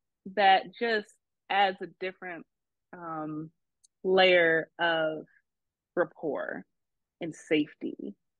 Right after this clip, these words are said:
And so I'm so grateful for those clients and to, the experience of private practice, because not only do I get to work with, um,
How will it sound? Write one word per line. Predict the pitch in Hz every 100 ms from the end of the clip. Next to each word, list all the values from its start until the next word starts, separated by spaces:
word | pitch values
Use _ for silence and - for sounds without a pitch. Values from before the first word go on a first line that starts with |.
| _ _ _ _
And | 190 175
so | 196 196
I'm | 214
so | 214 - 185
grateful | 165 156 - 156 -
for | 156
those | 151 151 151
clients | - 147 143 143
and | 143
to, | 160 156 -
the | 170 151
experience | 151 - 160 160 160 156
of | 151
private | 151 147 143
practice, | - 147 - 135 85 - _ _ _ _ -
because | 196 185 180 - -
not | 185 190
only | 196
do | 185
I | 170 170
get | 170 -
to | 160 143 170 _
work | 175 170 -
with, | 160 147 151 _ _ -
um, | 151 143 143 151